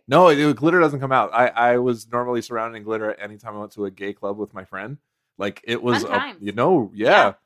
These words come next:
Speaker 1: He'd be like,
Speaker 2: I
Speaker 1: "I"
Speaker 2: love gay bars 'cause they don't hit on me. They just
Speaker 1: Oh
Speaker 2: tell
Speaker 1: my
Speaker 2: me
Speaker 1: God.
Speaker 2: how amazing I am.
Speaker 1: All right, can I tell you what's great
Speaker 2: Well,
Speaker 1: about
Speaker 2: you get
Speaker 1: gay,
Speaker 2: hit on.
Speaker 1: gay bars for, for, for me
Speaker 2: Yeah.
Speaker 1: in, like, the nineties and early two thousands?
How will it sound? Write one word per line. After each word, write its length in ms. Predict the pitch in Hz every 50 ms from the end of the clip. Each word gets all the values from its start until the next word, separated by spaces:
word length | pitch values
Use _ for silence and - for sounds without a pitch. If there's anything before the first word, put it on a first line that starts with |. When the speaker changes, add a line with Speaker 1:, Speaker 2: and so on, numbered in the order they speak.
| _ _
Speaker 1:
He'd 120 | 143 135
be 80 | 131 147
like, 240 | 143 135 123 - - -
Speaker 2:
I 100 | 254 -
Speaker 1:
"I" 60 | - -
Speaker 2:
love 240 | 214 254 262 240 -
gay 120 | 220 196
bars 240 | 185 196 185 175 - _
'cause 140 | 208 175 -
they 140 | 202 196
don't 220 | 190 247 262 196 180 151
hit 140 | 196 226 247
on 100 | 208 185
me. 120 | 175 175
They 100 | 165 175 170
just 80 | 156 151
Speaker 1:
Oh 20 |
Speaker 2:
tell 80 | 160 151
Speaker 1:
my 20 |
Speaker 2:
me 80 | 214 208
Speaker 1:
God. 60 | 214 214
Speaker 2:
how 80 | 190
amazing 300 | 180 175 - 214 214 - _
I 40 |
am. 140 | _ _ _ _
Speaker 1:
All 80 | 120 120
right, 200 | 117 107 85 -
can 100 | - 123
I 60 | 120 117
tell 140 | - 127
you 80 | 120 123
what's 140 | 120 117 -
great 320 | - 117 110 117 120 - -
Speaker 2:
Well, 220 | 113 107 113 214
Speaker 1:
about 120 | 208 196 190
Speaker 2:
you 100 | 233 220
get 100 | 208 -
Speaker 1:
gay, 80 | 120
Speaker 2:
hit 100 | 120 -
on. 80 | - -
Speaker 1:
gay 120 | 120 117 117
bars 280 | 110 113 113 123 123 -
for, 280 | - 123 113 113 - - -
for, 300 | 120 113 110 104 101 92
for 120 | - 120
me 300 | 107 110 110 120 143 - -
Speaker 2:
Yeah. 100 | - 120
Speaker 1:
in, 80 | 117 113
like, 220 | 113 113 107 -
the 80 | - 107
nineties 500 | 101 101 101 104 113 117 117 120 123 110
and 80 | 113 107 -
early 220 | 107 107 110 110
two 160 | - 120 113
thousands? 680 | 107 110 104 113 120 135 151 165 185 208 208 _ _